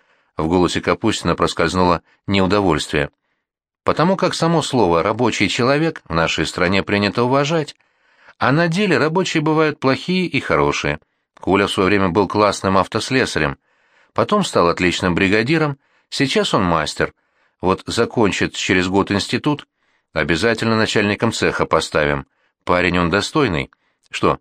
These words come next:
приглянулся? В конце августа Софья Марковна вместе с Людочкой отбыла на воды в Пятигорск. Ирина осталась дома одна. До утра она валялась в постели, затем часов до пяти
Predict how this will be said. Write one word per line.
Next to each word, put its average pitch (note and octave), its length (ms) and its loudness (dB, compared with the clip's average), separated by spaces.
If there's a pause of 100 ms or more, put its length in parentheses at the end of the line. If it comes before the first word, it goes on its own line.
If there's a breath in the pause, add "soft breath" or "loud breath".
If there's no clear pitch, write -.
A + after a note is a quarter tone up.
приглянулся? F2+ 640 -2 (2250)
В - 100 -20
конце C3+ 360 0
августа G#2 440 0
Софья C3 380 -2
Марковна F#2 600 2
вместе E2 340 0
с - 120 -4
Людочкой G#2 600 -2 (280 soft breath)
отбыла F2+ 480 0
на G#2 140 0
воды G2+ 300 0
в - 80 -6
Пятигорск. A#2+ 680 -2 (520)
Ирина F#2 360 2
осталась G2+ 400 0
дома A2 300 2
одна. B2+ 340 0 (540)
До D2 160 -2
утра A2 280 0
она F#2 140 2
валялась E2 380 2
в - 40 -14
постели, G#2 600 -2 (540)
затем C3 420 -2
часов C#3 380 -2
до C3+ 120 0
пяти D#3 420 -4